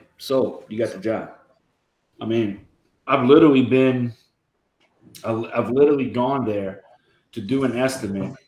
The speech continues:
and the customers look at me like, "Oh, I'm sorry. I'm meeting my daughter out after this for such and such,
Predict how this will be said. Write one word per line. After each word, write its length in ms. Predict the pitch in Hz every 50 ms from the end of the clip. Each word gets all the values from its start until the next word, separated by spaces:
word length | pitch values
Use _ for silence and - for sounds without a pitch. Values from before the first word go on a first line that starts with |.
| _ _ _ _
and 340 | - - - _ _ - 107 104
the 40 | 101
customers 440 | - - 123 123 - 123 113 104 101
look 200 | 120 127 117 123
at 200 | 117 113 104 107
me 80 | 107 107
like, 240 | 104 104 101 101
"Oh, 40 | 120 120
I'm 200 | 127 131 131 123
sorry. 520 | - - 120 110 110 107 110 110 107 107 - - _ _ _
I'm 160 | - 104 104
meeting 260 | 110 120 123 123 117 113
my 200 | 113 107 98 98
daughter 400 | 104 98 101 104 104 101 101 101
out 220 | 101 98 - - -
after 300 | 107 107 104 - - 101
this 280 | 95 101 101 98 95 - -
for 320 | 98 92 95 92 90 - _ _ _ _
such 340 | _ - - 117 117 104 98
and 100 | 98 98
such, 340 | - - - 98 95 87